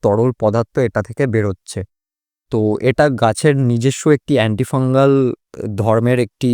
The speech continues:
আহ, রস, যেটা গাছকে নিজেকেই ফাঙ্গাল রোগ থেকে বাঁচায়। তো আপনারা সুন্দর করে শার্প কোনো চাকু বা যে কোনো কিছু দিয়ে কেটে নেবেন এবং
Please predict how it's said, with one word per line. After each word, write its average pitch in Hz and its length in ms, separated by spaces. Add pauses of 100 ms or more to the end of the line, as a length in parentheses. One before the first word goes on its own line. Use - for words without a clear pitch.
আহ, 110 100
রস, 104 460 (160)
যেটা 107 320
গাছকে 104 400
নিজেকেই 117 480 (100)
ফাঙ্গাল 110 420 (200)
রোগ 113 200 (100)
থেকে 113 180
বাঁচায়। 110 420 (540)
তো - 60
আপনারা 131 340
সুন্দর 135 480
করে 143 220
শার্প 113 400 (160)
কোনো 131 280
চাকু 117 360
বা 120 200
যে 113 160
কোনো 127 200
কিছু 127 220
দিয়ে 131 220
কেটে 113 240
নেবেন 120 280 (440)
এবং 113 340